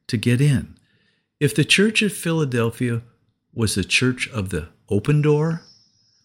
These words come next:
then the church at Laodicea is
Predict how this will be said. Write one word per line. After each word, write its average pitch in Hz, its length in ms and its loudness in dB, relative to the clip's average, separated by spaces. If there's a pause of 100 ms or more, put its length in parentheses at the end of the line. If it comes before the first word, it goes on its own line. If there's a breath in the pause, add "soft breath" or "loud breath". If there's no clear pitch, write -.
(280)
then 156 120 2
the 175 140 4
church 151 400 0
at 120 180 -4
Laodicea 110 680 2
is - 400 -4